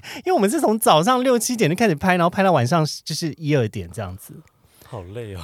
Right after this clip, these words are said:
Speaker 1: 工作人员更累。
Speaker 2: 嗯。
Speaker 1: 工作人员他们大概是早上可能五六点就要起来，因为他们可能要先到有一些环境、有一些场布或是灯光，他们要先架好。
Speaker 2: 哦，天哪。
Speaker 1: 所以整个拍摄团队，我真的觉得就是拍完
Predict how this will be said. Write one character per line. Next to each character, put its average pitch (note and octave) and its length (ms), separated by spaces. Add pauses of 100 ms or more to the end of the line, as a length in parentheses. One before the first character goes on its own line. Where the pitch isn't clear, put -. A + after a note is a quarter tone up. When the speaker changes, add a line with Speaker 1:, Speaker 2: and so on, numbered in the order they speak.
(120)
Speaker 1:
工 A3+ 160
作 A#3+ 160
人 D#3+ 120
员 C#3+ 80
更 C3 240
累。 A#2 260 (160)
Speaker 2:
嗯。 F2+ 320 (520)
Speaker 1:
工 A3 140
作 A#3+ 120
人 F#3+ 100
员 E3 80
他 F#3+ 120
们 F#3+ 120
大 F#3+ 120
概 F3+ 140
是 E3 220
早 G#2+ 200
上 D3+ 220
可 B2+ 120
能 G#2 240 (160)
五 A2 120
六 D3+ 140
点 A#2 140
就 A#2 80
要 G#2+ 60
起 - 240
来， D#3 220 (260)
因 F#3 60
为 F#3+ 80
他 G3 140
们 G3 80
可 C#3+ 140
能 B2 100
要 D3 100
先 D#3 240
到 C3 240
有 A2 180
一 B2+ 40
些 C3+ 200
环 A#2+ 220
境、 C3 140
有 G2+ 100
一 F2+ 40
些 B2 140
场 G2 220
布 B2 140
或 B2 80
是 A#2+ 100
灯 A2 200
光， A2 140
他 A2+ 80
们 A2 100
要 G2+ 40
先 G2 200
架 F2 320
好。 - 260 (240)
Speaker 2:
哦， G2 400 (260)
天 - 160
哪。 - 0
Speaker 1:
所 G3 160
以 G#3 60
整 C#3+ 300
个 C#3 140
拍 D#3+ 220
摄 E3 160
团 A2+ 220
队， C3+ 100
我 G#2+ 260
真 D#3+ 180
的 D3+ 100
觉 B2+ 180
得 C3 140
就 - 80
是 D#3+ 240
拍 D#3+ 320
完 A2+ 320